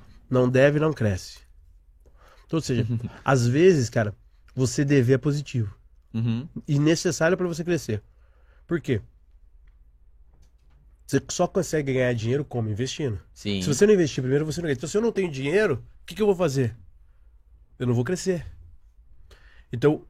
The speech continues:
Speaker 1: teoricamente, se eu dever, pô, se eu acredito no meu negócio, eu vou dever. Vou dever
Speaker 2: Uhum.
Speaker 1: pra quem for. Onde eu consigo tomar capital? Barato.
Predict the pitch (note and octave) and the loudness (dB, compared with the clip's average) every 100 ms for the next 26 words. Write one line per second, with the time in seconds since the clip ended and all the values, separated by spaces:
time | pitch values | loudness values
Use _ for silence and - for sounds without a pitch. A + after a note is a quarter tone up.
0 | - D#3 C#3+ C#3 D3+ D3 F3 - G#3+ - | 0 4 4 2 0 0 -2 -4 -10 -8
1 | - D3 C3 C#3+ A#2+ C#3 G#3+ - - - | 2 4 6 4 6 8 8 6 -8 -20
2 | - - F#3+ C3+ A#2 F#3+ F3+ E3+ D#3 D3 | -20 -4 2 4 6 4 2 -4 -2 2
3 | C#3 C3 D#3+ G3+ - F3 A#3 C#4 A#3 A#3 | 2 4 2 2 0 -2 0 2 2 2
4 | - - - F3+ C#4 C#4 C4+ F#3+ D4 C4 | -2 -16 -6 -2 2 4 4 2 -2 -4
5 | C4 A3 - - - - - - F3 G#3+ | -2 -2 -4 -20 -20 -20 -20 2 4 4
6 | G3+ D3+ D3+ C#3 C#3+ C3 B2 - A#2 G2+ | 2 0 -4 -2 -2 -2 -4 -2 -2 -4
7 | - - - - - _ - C3+ B2+ A#2 | -16 -20 -20 -20 -20 _ 0 2 2 0
8 | G2+ - | -4 -12